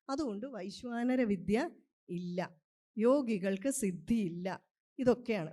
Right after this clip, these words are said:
നമ്മുടെ മനസ്സ് വായിക്കാൻ ആർക്കും കഴിവില്ല, ഇതൊക്കെയാണ് തോന്നൽ. അങ്ങനെയാണെങ്കിൽ പി ടി ഉഷ ഓടിയിട്ടില്ല. ഞാൻ എപ്പോഴും പറയും, പി ടി ഉഷ ഓടുന്ന പോലെ നമുക്ക് ആർക്കെങ്കിലും ഓടാൻ പറ്റുമോ?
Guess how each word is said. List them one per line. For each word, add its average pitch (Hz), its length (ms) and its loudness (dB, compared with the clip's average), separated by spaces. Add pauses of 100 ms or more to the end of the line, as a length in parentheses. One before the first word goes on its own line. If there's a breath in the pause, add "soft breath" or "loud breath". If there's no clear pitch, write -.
നമ്മുടെ 247 280 0
മനസ്സ് 220 400 -4
വായിക്കാൻ 202 500 -4
ആർക്കും 185 420 -2 (360 loud breath)
കഴിവില്ല, 190 560 2 (240)
ഇതൊക്കെയാണ് 240 580 4
തോന്നൽ. 156 420 -4 (380)
അങ്ങനെയാണെങ്കിൽ 214 760 -2 (140)
പി 190 160 -4 (120)
ടി 269 180 -2
ഉഷ 175 180 0 (200)
ഓടിയിട്ടില്ല. 170 800 -2 (360)
ഞാൻ 220 180 0
എപ്പോഴും 214 360 2
പറയും, - 260 -4 (520)
പി 294 160 4
ടി 330 160 4
ഉഷ 320 260 6
ഓടുന്ന 240 320 6
പോലെ 233 180 2
നമുക്ക് 240 280 -2
ആർക്കെങ്കിലും 262 580 -2
ഓടാൻ 214 280 -2
പറ്റുമോ? 180 340 -8